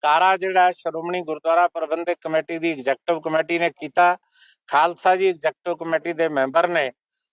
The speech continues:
ਇੱਥੇ ਕੱਲ ਪਰਸੋਂ ਵੀ ਸੱਜਣ ਉਹਨੂੰ ਪੰਜ ਸਿੰਘ ਆਏ ਸੀ ਉਹਨਾਂ ਦੇ ਘਰੇ,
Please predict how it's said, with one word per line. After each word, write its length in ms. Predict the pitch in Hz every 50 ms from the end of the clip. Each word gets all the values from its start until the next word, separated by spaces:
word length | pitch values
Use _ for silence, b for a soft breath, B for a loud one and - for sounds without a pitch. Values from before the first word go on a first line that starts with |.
| _ _ -
ਇੱਥੇ 320 | 170 170 - 190 190 190 170 _ _ _
ਕੱਲ 200 | - 165 185 202
ਪਰਸੋਂ 420 | 196 180 190 180 175 - - 190 190
ਵੀ 140 | 190 185 175
ਸੱਜਣ 380 | - - 156 151 175 175 175
ਉਹਨੂੰ 220 | 180 180 180 180 175 -
ਪੰਜ 260 | 160 160 165 170 165 165 - _
ਸਿੰਘ 320 | - - - 165 180 175 165
ਆਏ 200 | 151 151 165 170
ਸੀ 140 | - - 175
ਉਹਨਾਂ 200 | 170 180 180 175
ਦੇ 100 | 175 170
ਘਰੇ, 360 | - - 147 135 147 165 170